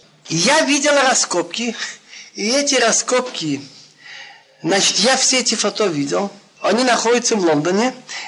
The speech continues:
и там есть масса документов, где есть покупка полей, и вспоминается имя Гдарлаомер, имя Тидал и даже его жены.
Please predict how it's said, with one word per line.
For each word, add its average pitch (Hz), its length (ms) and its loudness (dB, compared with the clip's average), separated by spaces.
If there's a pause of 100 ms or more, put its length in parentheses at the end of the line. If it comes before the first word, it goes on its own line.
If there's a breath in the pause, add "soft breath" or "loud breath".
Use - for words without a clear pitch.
(140 loud breath)
и 208 100 -4
там 262 320 2
есть 247 380 0
масса 226 520 2
документов, 196 960 -2 (520 loud breath)
где 170 320 0
есть 262 500 2
покупка 247 540 -2
полей, 196 500 2
и - 20 2
вспоминается 240 720 2
имя 240 260 4
Гдарлаомер, 190 800 4
имя 220 300 2
Тидал 202 560 2
и 208 100 -2
даже 220 280 2
его 202 220 2
жены. 165 440 2